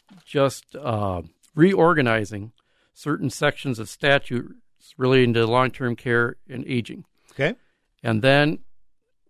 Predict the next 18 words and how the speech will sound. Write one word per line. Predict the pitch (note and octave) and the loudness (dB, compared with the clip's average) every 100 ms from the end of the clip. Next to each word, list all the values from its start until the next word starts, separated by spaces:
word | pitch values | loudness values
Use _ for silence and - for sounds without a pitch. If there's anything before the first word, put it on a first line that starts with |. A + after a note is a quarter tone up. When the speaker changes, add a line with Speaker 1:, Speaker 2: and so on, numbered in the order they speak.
| _ - | _ -6
Speaker 1:
there's | C3 A#2 | -2 0
no | C#3+ C#3+ | 2 4
action | C3+ B2+ - G#2+ | 2 0 -8 -10
on | F#2 | -12
it | F#2+ | -12
that's | - - - | -16 -16 -14
recorded | A2+ C3+ A#2+ G#2+ F#2+ | -10 -2 -2 -2 -6
for | - A2 G#2+ G#2 G2+ F#2+ | -10 -4 -2 0 -2 -4
weeks. | G#2 A#2+ - - - _ _ - _ - _ _ _ _ _ _ _ | -6 -6 -6 -18 -20 _ _ -20 _ -20 _ _ _ _ _ _ _
And | G#2+ G#2+ | -2 2
then | A2+ A#2+ A2+ - | 4 4 4 0
on | - A#2 A#2 | -2 0 0
the | A2 A#2+ A#2+ A#2 A#2+ - | -2 -2 -2 -2 -4 -4
last | A#2 C#3+ E3+ F3+ - | 2 4 4 0 -6
business | D#3+ D#3+ F3 - | -6 -4 -6 -6
day | D#3+ | -4
of | C#3+ A#2 | -4 -4
session, | C#3 B2+ - - | -4 -4 -4 -20